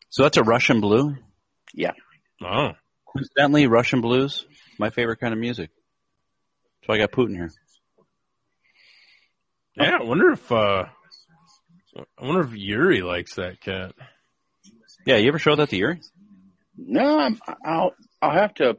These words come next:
Speaker 2: post a picture of her and
Speaker 3: Yeah. Yuri,
Speaker 1: You
Speaker 3: if
Speaker 1: friends
Speaker 3: you're
Speaker 1: with
Speaker 3: out
Speaker 1: Yuri?
Speaker 3: there, hop on. If
Speaker 2: Yeah,
Speaker 3: you're
Speaker 2: I'm
Speaker 3: out
Speaker 2: friends.
Speaker 3: there, Yuri.
Speaker 1: You
Speaker 3: Hop
Speaker 1: didn't burn
Speaker 3: in.
Speaker 1: that
Speaker 2: He
Speaker 1: bridge
Speaker 2: has no
Speaker 1: yet?
Speaker 2: idea who I am, but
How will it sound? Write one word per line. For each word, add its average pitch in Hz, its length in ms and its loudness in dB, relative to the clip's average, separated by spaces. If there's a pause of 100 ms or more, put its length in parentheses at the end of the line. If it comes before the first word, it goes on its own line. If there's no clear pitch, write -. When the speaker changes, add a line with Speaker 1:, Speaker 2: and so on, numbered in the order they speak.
Speaker 2:
post 196 260 -2
a - 40 -18
picture 185 400 -4
of 110 120 2
her 185 240 -10
and 87 260 -10 (420)
Speaker 3:
Yeah. 107 400 0 (1000)
Yuri, 139 320 4
Speaker 1:
You 113 60 4
Speaker 3:
if - 40 -2
Speaker 1:
friends 160 160 4
Speaker 3:
you're 123 100 6
Speaker 1:
with 135 120 4
Speaker 3:
out - 60 -10
Speaker 1:
Yuri? 104 160 -2
Speaker 3:
there, 85 140 -10 (140)
hop 123 260 0
on. 120 260 2
If - 60 -20 (120)
Speaker 2:
Yeah, 143 60 2
Speaker 3:
you're 151 40 4
Speaker 2:
I'm 170 60 0
Speaker 3:
out 113 40 -6
Speaker 2:
friends. 95 260 2
Speaker 3:
there, 87 60 -14
Yuri. 90 180 -12
Speaker 1:
You 92 40 -16 (1120)
Speaker 3:
Hop 110 140 0
Speaker 1:
didn't 107 100 -2
burn 107 120 4
Speaker 3:
in. 110 40 0
Speaker 1:
that 110 140 2
Speaker 2:
He - 60 4
Speaker 1:
bridge 165 100 6
Speaker 2:
has 131 80 -2
no 131 140 2
Speaker 1:
yet? 110 140 4
Speaker 2:
idea 110 120 0
who 110 160 -4
I 90 100 0 (220)
am, 90 200 -16
but - 120 -20